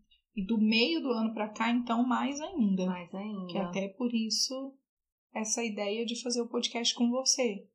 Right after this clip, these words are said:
Speaker 2: É.
Speaker 1: Porque não teria pessoa melhor.
Speaker 2: E aí veio em boa hora também, porque como eu tô mexendo com marketing da massoterapia,
Speaker 1: Uhum.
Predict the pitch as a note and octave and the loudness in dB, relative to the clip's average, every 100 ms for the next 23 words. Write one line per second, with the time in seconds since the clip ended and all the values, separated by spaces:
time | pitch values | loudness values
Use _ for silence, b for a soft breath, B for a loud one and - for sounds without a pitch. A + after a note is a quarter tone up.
0 | - A3 F#3+ F#3 G#3+ G#3 - G3+ G3 G3 | -12 -8 -8 -10 -8 -6 -4 -4 -2 -2
1 | G3 F#3+ G#3 - G#3+ A#3+ C4 F#3+ - _ | -2 0 -2 0 -2 -2 -4 -6 -10 _
2 | A3+ G#3 G#3 A3 A#3+ A3 A3 A3+ A3 G3+ | -6 -6 -4 -2 0 0 0 0 0 -2
3 | A3 B3+ B3+ B3 A3+ A#3 B3 A#3 - B3 | -2 -6 -6 -4 -4 -4 -8 -12 -8 -8
4 | B3 A#3+ A3 F#3+ F#3+ - _ - G#3 G#3+ | -6 -8 -8 -10 -14 -20 _ -10 -8 -6
5 | A#3 A3+ G#3 G3 _ _ G#3 F#3+ - F#3+ | -4 -4 -4 -8 _ _ -8 -6 -6 -8
6 | F#3+ G3+ F#3 F3+ F#3 - - - E3+ _ | -10 -8 -4 -4 -6 -14 -12 -10 -12 _
7 | _ _ F3 F3 E3+ E3+ F#3 - E3+ E3 | _ _ -12 -10 -8 -10 -12 -10 -12 -12
8 | - B3 C#4+ G3+ B3+ D#4+ C4+ D#4+ F4+ | -10 -8 -6 -6 -4 -6 -6 -12 -12